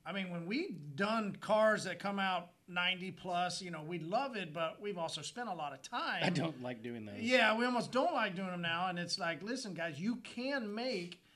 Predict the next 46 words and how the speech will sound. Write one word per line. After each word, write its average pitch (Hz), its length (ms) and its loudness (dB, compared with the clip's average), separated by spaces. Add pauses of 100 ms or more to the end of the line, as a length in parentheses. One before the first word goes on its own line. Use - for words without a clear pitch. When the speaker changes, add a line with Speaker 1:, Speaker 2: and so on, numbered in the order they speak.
(120)
Speaker 1:
you, 247 280 4
you 269 180 6
can 240 160 -2
have 233 340 0
the 202 80 -2
appearance 202 880 -2 (380)
of 240 300 0
what 226 280 0
you 233 160 -2
are, 247 340 2
or 269 240 0
you 233 140 0
can 214 220 -4
just 202 340 -2 (400)
go 202 340 2 (120)
knock 214 360 2
out 226 340 0
fifteen 220 440 -2
cars 226 460 -2
in 185 100 -6
a 170 60 -4
day 165 480 -6 (240)
and 185 100 -6
make 226 160 -2
a 143 80 -6
shit - 380 -2
ton 254 240 -2
more 220 180 0
money 190 540 -4 (300)
and 147 120 -10
probably 302 380 0
enjoy 190 320 -2
your 175 160 -2
time 262 360 -4
a 165 40 -4
little 156 200 -8
bit 156 200 -6
better, 147 200 -4
too." 175 400 -6
Speaker 2:
You're 117 120 -8
not 113 120 -2
all 107 140 -2
stressed - 400 -2
out, 123 260 4
having 113 280 -4
a, 110 40 -8